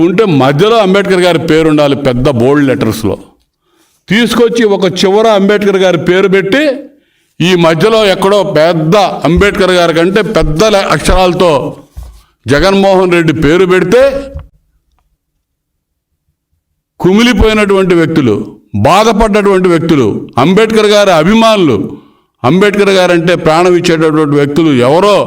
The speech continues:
ఆ జగన్మోహన్ రెడ్డి పేరు తీసేశారు. దానికి తెలుగుదేశం పార్టీది ప్రభుత్వానికి ఎటువంటి సంబంధం లేదు. బాధాతప్త హృదయంతో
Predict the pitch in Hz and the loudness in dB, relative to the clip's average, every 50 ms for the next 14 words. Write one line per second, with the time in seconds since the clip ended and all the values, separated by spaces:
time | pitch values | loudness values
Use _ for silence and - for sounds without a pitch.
0 | - - - - _ _ _ _ _ _ _ _ _ _ _ _ _ _ _ _ | -4 -10 -12 -14 _ _ _ _ _ _ _ _ _ _ _ _ _ _ _ _
1 | _ _ _ _ _ _ _ _ _ - 107 110 101 120 131 147 165 175 175 175 | _ _ _ _ _ _ _ _ _ -4 -2 0 0 0 0 2 0 0 2 2
2 | 165 160 156 147 139 131 131 139 131 135 147 147 127 120 123 117 120 117 107 120 | 2 2 2 0 0 0 -2 0 0 0 0 2 0 0 0 0 0 0 0 0
3 | 117 107 98 113 127 131 127 113 - 110 120 143 160 165 175 180 165 143 180 170 | 0 0 0 0 0 0 0 0 0 0 0 2 2 2 2 0 0 0 0 0
4 | 160 160 165 160 160 170 170 165 185 196 208 190 208 - - - _ _ _ _ | 0 0 0 0 0 -2 0 0 0 -2 -2 -2 -6 -14 -18 -20 _ _ _ _
5 | _ _ _ _ _ _ - 143 156 160 170 170 175 170 170 165 147 139 139 135 | _ _ _ _ _ _ -2 -2 0 0 0 0 0 0 0 0 0 0 0 0
6 | 165 160 156 151 - 147 139 143 147 147 143 135 127 117 107 98 87 80 - - | 0 0 0 0 0 0 0 2 2 2 2 2 2 0 0 0 -2 -4 -6 -8
7 | - - _ _ _ _ _ _ _ _ _ _ _ _ _ _ _ _ _ _ | -14 -20 _ _ _ _ _ _ _ _ _ _ _ _ _ _ _ _ _ _
8 | _ _ _ _ _ _ _ _ _ _ _ - 98 98 107 131 160 180 190 202 | _ _ _ _ _ _ _ _ _ _ _ -10 -4 -2 0 2 2 2 2 2
9 | 208 202 202 202 196 196 190 190 175 147 160 165 175 196 208 214 208 175 226 233 | 0 0 0 -2 -2 -2 -2 0 0 2 2 2 2 2 0 0 0 0 0 0